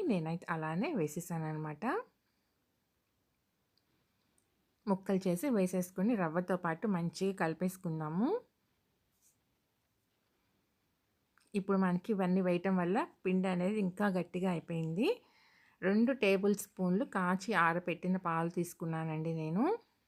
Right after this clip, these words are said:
మనకి ఇది బ్రెడ్ నానడానికి కరెక్ట్‌గా సరిపోతుంది. అలానే మనకి ఫ్రై అయిన తర్వాత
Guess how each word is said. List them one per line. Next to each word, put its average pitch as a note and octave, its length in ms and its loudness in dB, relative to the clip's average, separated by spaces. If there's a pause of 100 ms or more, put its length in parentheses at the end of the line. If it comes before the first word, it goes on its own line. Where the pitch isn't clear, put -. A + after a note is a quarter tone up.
(760)
మనకి F#3+ 280 2
ఇది G#3 140 2
బ్రెడ్ E3+ 420 0
నానడానికి F3 640 0
కరెక్ట్‌గా F#3 540 -2
సరిపోతుంది. F3 720 -2
అలానే F3 400 -2
మనకి F3+ 380 -2
ఫ్రై D#3+ 300 -2
అయిన G3+ 240 2
తర్వాత E3+ 340 -4